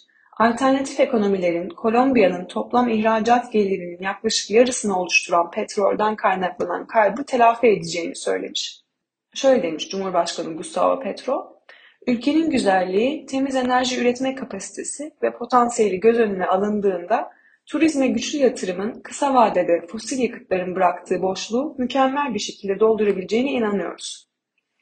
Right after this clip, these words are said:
Bu açıklamalara çeşitli eleştiriler de gelmiş.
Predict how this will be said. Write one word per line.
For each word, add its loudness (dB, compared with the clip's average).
Bu 6
açıklamalara 2
çeşitli -2
eleştiriler 2
de 4
gelmiş. -4